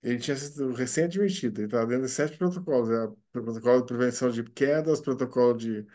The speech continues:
A V C, protocolo de... e aí, assim,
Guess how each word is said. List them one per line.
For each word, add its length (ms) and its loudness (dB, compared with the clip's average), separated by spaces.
A 120 -2
V 200 0
C, 500 0
protocolo 600 2
de... 160 -4
e 120 6
aí, 280 6
assim, 400 2